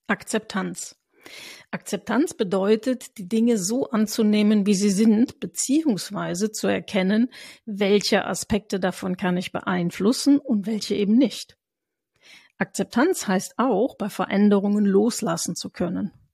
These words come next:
Zweitens, ein gesunder Optimismus. Optimistisch ist, wer eine positive Grundhaltung hat und wer überzeugt ist, dass es für jedes Problem eine Lösung gibt.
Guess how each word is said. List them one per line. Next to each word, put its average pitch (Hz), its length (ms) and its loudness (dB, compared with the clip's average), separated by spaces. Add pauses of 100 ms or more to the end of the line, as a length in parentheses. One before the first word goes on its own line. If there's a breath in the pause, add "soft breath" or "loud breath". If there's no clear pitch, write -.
(380)
Zweitens, 269 720 -2 (440)
ein 196 240 0
gesunder 214 560 4
Optimismus. - 920 -2 (420)
Optimistisch - 800 0
ist, - 420 -2
wer 190 460 0
eine 185 240 -2
positive 262 680 2
Grundhaltung 208 1000 2
hat 226 320 0
und 196 480 -4
wer 196 180 0
überzeugt 190 680 -2
ist, - 440 -4
dass 196 160 -2
es 190 160 -6
für 202 140 0
jedes 233 460 0
Problem 185 640 0
eine 196 240 2
Lösung 175 440 0
gibt. - 300 -10